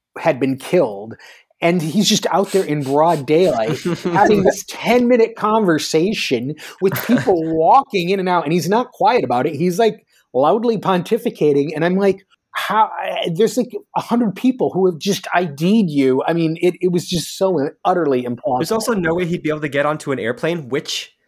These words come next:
Speaker 2: the main character points out, like, "You will just get arrested if you go on an airplane." It's like, "No, it'll be fine. We got a plan. It's great. Let us go." <laughs>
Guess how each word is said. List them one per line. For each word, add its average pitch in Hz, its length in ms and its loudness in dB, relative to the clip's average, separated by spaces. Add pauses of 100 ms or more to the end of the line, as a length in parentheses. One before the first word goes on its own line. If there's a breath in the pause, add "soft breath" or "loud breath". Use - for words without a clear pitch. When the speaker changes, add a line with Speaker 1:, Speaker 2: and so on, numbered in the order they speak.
Speaker 2:
the 131 60 -6
main 135 240 -2
character 139 380 -6
points 131 440 -8
out, 131 200 -2
like, 123 160 -10
"You 131 100 -6
will 131 100 -4
just 127 220 -12
get 135 120 -2
arrested 131 420 -2
if 110 100 -8
you 120 60 -6
go 123 160 0
on 120 80 -2
an 123 60 -4
airplane." 127 340 -4
It's 120 80 -10
like, 214 100 -4
"No, 320 200 2
it'll 226 100 0
be 185 100 -4
fine. 180 380 -2
We 143 80 -6
got 165 100 -2
a 165 60 -8
plan. 170 340 -2
It's 113 140 -8
great. 139 340 -4 (120)
Let 147 140 -4
us 165 100 -4
go." 117 580 -2
<laughs> - 60 -20